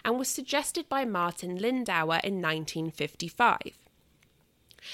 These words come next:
Lindauer observed that, with every swarm he had watched, several hundred bees would always fly swiftly to the front of the swarm cloud and always in the direction of the chosen nest site. These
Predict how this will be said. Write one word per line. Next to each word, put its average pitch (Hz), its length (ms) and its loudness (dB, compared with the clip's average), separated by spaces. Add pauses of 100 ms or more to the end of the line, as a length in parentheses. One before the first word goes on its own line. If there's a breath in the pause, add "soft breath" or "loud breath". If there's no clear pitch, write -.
(160 loud breath)
Lindauer 349 560 2
observed 190 600 0
that, 170 360 2 (240 loud breath)
with 226 220 0
every 330 260 4
swarm 277 360 2
he 214 180 -4
had 185 240 -4
watched, - 560 0 (200 loud breath)
several 339 640 2
hundred 262 460 0
bees 151 360 -4
would 170 140 -6
always 247 380 0
fly 180 320 -2
swiftly 175 800 -2
to 180 120 -8
the 180 80 -6
front 165 320 -2
of - 60 -14
the 165 80 -4
swarm 226 380 2
cloud 127 500 -4 (300 loud breath)
and 208 120 2 (120)
always 277 540 4
in 208 180 2
the 233 80 0
direction 175 440 0
of 160 100 -8
the 185 60 -4
chosen 147 480 -2
nest 247 240 2
site. - 500 -8 (640 loud breath)
These 302 280 0